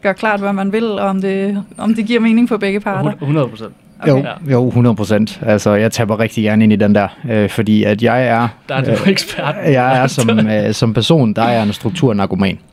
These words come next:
Speaker 1: Okay.
Speaker 3: Øh, og min kæreste er også, øh, god til struktur og
Speaker 1: Ja.
Speaker 3: glad for struktur.
Speaker 1: Fedt.
Speaker 3: Øh, og det fungerer rigtig godt for os. Øh, fordi at så, øh, er der nemlig forventningsafstemt.
Speaker 1: Mm.
Speaker 3: Øh, men jeg vil også sige, det kan være svært for en gamer at hive noget struktur ind.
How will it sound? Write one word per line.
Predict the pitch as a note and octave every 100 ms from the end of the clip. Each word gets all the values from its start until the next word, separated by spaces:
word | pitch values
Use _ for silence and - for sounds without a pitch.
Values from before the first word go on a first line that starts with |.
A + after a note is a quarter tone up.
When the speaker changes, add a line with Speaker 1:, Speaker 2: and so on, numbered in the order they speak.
| -
Speaker 1:
Okay. | - G3+ E3+ -
Speaker 3:
Øh, | A#2 G#2+ G#2 G#2
og |
min | G#2+ G#2+
kæreste | A2 C3 D3 A2+
er |
også, | A2+ - B2
øh, | G#2+ G#2
god | - C3 G2+ - - - -
til | - D3 D3+
struktur | - A#2 C#3+ A2+
og | - A#2+
Speaker 1:
Ja. |
Speaker 3:
glad | A2+
for | G#2+ G2
struktur. | - F2+ - E2+ -
Speaker 1:
Fedt. | G3 - -
Speaker 3:
Øh, | A2+ A2
og | A2+
det |
fungerer | - B2 B2
rigtig | A2 G#2+
godt | G2+ G#2
for | F2+
os. | F#2 - - - A2+
Øh, | A2 G#2+ G#2 G2+ G2
fordi | - G#2+ A2
at | G#2
så, | -
øh, | C3 B2+ A2 G#2+ A2 A2+
er | B2
der | D3+
nemlig | A#2 G#2 G#2
forventningsafstemt. | G#2+ G#2 F#2 G2 F#2+ G2 D2+ - - A3+ G3+ F3+
Speaker 1:
Mm. | B2+
Speaker 3:
Øh, | A#2+ A#2
men | A2 A2
jeg | A#2
vil |
også | C#3 D3
sige, | E3+ E3+ - - _ _ _ - _ _ _ _ _ _ _
det | D3+
kan | D3 D3+
være | B2
svært | - - C#3 - - -
for | - B2
en | A2+
gamer | A2+ B2+ A#2+ G2+ - E3
at | A#2
hive | A#2 A#2
noget | G#2
struktur | - G#2+ D3
ind. | A#2